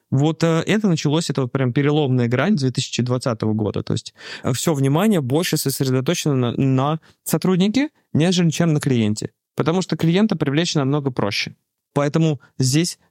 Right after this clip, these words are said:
конечно, <laughs> H R-центричная культура очень сильно, там, располагает к тому, чтобы, э, даже доходить до того, чтобы вообще изучать, а кто наши сотрудники, чем они увлекаются,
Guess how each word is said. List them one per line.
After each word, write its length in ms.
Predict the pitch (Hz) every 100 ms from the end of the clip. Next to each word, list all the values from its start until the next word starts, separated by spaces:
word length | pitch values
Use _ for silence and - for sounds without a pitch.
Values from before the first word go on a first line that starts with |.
| _
конечно, 520 | - 131 143 - 135 123
<laughs> 60 | -
H 240 | - 131
R-центричная 680 | 160 147 - 139 147 160 147
культура 420 | 127 135 151 208
очень 320 | 175 135 127 135
сильно, 480 | - 147 139 127 127 - -
там, 200 | 107 107
располагает 640 | 127 - 151 143 151 143 123
к 60 |
тому, 340 | 127 123 151 170
чтобы, 460 | - 147 131 139 - - - -
э, 320 | 117 120 120
даже 380 | 117 143 139 123
доходить 420 | 120 143 135 131
до 140 | 120
того, 260 | 120 131 170
чтобы 220 | - 131 123
вообще 320 | 127 - 135 - _ -
изучать, 560 | 139 143 - 165 139 -
а 100 | 123
кто 240 | - 165
наши 260 | 156 131 135
сотрудники, 800 | - 120 - 127 110 107 - -
чем 180 | - 175
они 220 | 165 165
увлекаются, 920 | 160 156 160 143 139 123 117 - 107